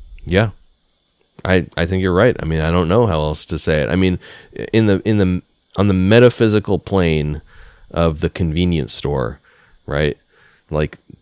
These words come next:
the whole idea is supposed to be that there's these other beings that survive on, like, vampirically survive on Garmonbozia,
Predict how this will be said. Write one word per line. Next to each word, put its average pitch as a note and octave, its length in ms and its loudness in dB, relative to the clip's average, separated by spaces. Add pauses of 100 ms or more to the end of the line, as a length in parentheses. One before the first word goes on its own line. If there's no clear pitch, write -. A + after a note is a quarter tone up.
(120)
the E2+ 120 0
whole A2+ 260 2
idea F2 680 0
is D2+ 120 -4
supposed F2+ 400 -4
to F2 60 -8
be E2+ 160 -2
that D#2+ 200 -4
there's D#2+ 320 -2
these D#2 580 -6 (340)
other F#2+ 320 2
beings D2 720 -4 (560)
that E2 240 2 (160)
survive E2 960 -2
on, C#2+ 640 -4 (180)
like, C#2 180 -8
vampirically E2+ 880 0
survive D2 720 -4
on D2 340 -2
Garmonbozia, D2+ 960 -2